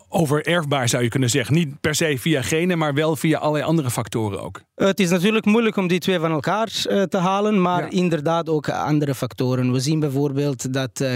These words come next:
Speaker 2: kinderen vaak een beroep van hun, eh, van hun ouders, eh, kiezen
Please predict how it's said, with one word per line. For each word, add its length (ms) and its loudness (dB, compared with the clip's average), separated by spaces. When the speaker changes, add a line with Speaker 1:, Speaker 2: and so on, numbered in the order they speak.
Speaker 2:
kinderen 560 0
vaak 340 -2
een 140 2
beroep 480 0
van 240 0
hun, 240 2
eh, 200 0
van 160 -2
hun 120 0
ouders, 560 0
eh, 100 2
kiezen 600 2